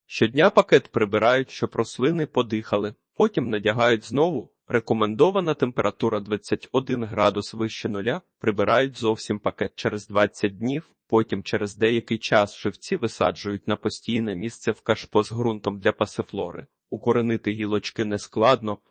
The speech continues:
поставивши їх в банку з содою, воду регулярно слід міняти і освіжати. Після появи коренів живці висаджують в ґрунт.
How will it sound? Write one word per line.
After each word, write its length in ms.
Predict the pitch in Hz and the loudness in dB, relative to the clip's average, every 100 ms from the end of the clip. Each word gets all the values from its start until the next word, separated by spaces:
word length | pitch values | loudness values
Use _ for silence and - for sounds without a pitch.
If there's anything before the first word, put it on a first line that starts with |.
| - | -2
поставивши 640 | 120 - 196 175 139 - | -2 4 2 4 0 0
їх 200 | 117 117 | -2 -2
в 40 | 117 | -4
банку 440 | 113 110 104 110 | 2 2 2 -6
з 40 | - | -8
содою, 540 | - 147 170 139 101 _ | 0 2 2 0 -2 _
воду 300 | - 110 107 | -4 -2 0
регулярно 580 | 107 104 107 143 151 135 | -2 0 0 0 0 -6
слід 320 | - 120 120 | -6 -4 -2
міняти 520 | 117 107 117 147 - - | -2 -2 -2 -2 -4 -6
і 100 | 110 | -4
освіжати. 680 | 104 - 104 104 110 - - _ _ | -4 -4 -4 -2 -2 -4 -10 _ _
Після 300 | - 190 196 | -8 -2 0
появи 400 | 180 156 143 110 | 2 4 4 4
коренів 540 | 104 120 117 127 120 113 | 2 2 0 0 -4 -4
живці 400 | 110 - - 214 | -8 -8 -6 -2
висаджують 800 | 165 - 107 104 107 104 - - | -2 -2 -2 -2 -2 -6 -6 -16
в 200 | _ 123 | _ -6
ґрунт. 460 | 131 110 92 - | -4 -6 -8 -18